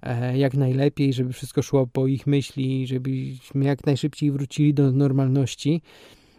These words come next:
Ale jest naprawdę wiele takich grup społecznych, którym powinniśmy bić brawo, e, wiele takich grup, które powinniśmy doceniać. Mm,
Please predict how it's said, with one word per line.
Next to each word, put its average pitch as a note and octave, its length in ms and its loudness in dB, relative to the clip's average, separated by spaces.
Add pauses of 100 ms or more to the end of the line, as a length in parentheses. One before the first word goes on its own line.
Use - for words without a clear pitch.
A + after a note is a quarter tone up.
(140)
Ale C#3+ 160 0
jest C#3 120 2
naprawdę C#3+ 380 2
wiele C3 380 4
takich B2 280 -4
grup C3+ 260 2
społecznych, C3 840 -2
którym B2+ 340 -2
powinniśmy B2+ 540 0
bić A#2+ 220 -6
brawo, B2 520 2 (480)
e, B2+ 300 -2
wiele C#3 300 4
takich B2 400 -6
grup, B2+ 300 0
które B2 320 -2
powinniśmy C3+ 580 0
doceniać. B2+ 760 -2 (1080)
Mm, B2 540 -4